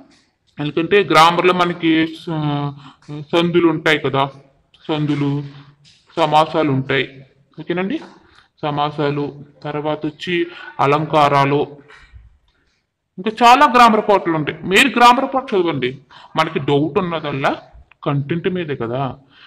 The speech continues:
మరి కంటెంట్ని కాస్త, ఆ, మీరు, మ్, పక్కకు పెట్టి ముందు grammar prepare అయిపోండి. అది ఇంగ్లీష్లో అయినా సరే, తెలుగులో అయినా grammar prepare అయిపోండి. Grammar prepare అయిపోతే మీరు ఎయిటీ percent success అయిపోతారు. Grammar ఎక్కడ మారదు, ఎప్పుడూ మారదు. ఓకేనా?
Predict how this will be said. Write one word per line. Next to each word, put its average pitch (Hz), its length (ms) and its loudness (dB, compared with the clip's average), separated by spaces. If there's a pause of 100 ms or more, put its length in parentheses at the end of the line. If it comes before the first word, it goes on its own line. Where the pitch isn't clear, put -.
(160)
మరి 202 100 -2
కంటెంట్ని 214 560 0
కాస్త, 214 680 2 (380)
ఆ, 185 240 -2
మీరు, 190 380 -4 (140)
మ్, 175 200 -8 (100)
పక్కకు 226 280 -2
పెట్టి 226 360 -2
ముందు 233 240 4
grammar 262 500 4
prepare 330 280 4
అయిపోండి. 131 380 -6 (420)
అది 170 180 0
ఇంగ్లీష్లో 170 640 0
అయినా 185 200 0
సరే, 196 220 -6
తెలుగులో 175 440 -2
అయినా 180 260 -6
grammar 285 380 2
prepare 220 280 -2
అయిపోండి. 143 440 -4 (340)
Grammar 226 300 4
prepare 214 360 0
అయిపోతే 208 340 0
మీరు 226 180 -4
ఎయిటీ 202 280 2
percent 233 360 -2
success 233 320 -10
అయిపోతారు. 208 480 0 (460)
Grammar 208 320 4
ఎక్కడ 226 220 -2
మారదు, 196 400 2
ఎప్పుడూ 170 320 -2
మారదు. 156 380 -4 (180)
ఓకేనా? 202 260 -4